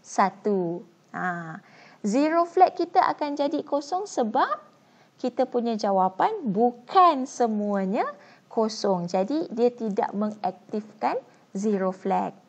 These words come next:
Okey. Carry flag. Okey,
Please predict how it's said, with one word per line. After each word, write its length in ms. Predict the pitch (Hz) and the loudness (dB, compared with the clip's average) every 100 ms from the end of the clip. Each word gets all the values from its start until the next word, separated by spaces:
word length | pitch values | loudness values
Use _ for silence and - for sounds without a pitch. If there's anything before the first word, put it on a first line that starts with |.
| _ _ - | _ _ -14
Okey. 400 | 175 - 180 170 - - - - - | -8 -4 -4 -4 -10 -20 -20 -20 2
Carry 320 | 269 302 339 | 4 6 4
flag. 480 | 349 381 359 233 - 220 | 2 6 8 6 2 -8
Okey, 260 | 269 233 | -2 -2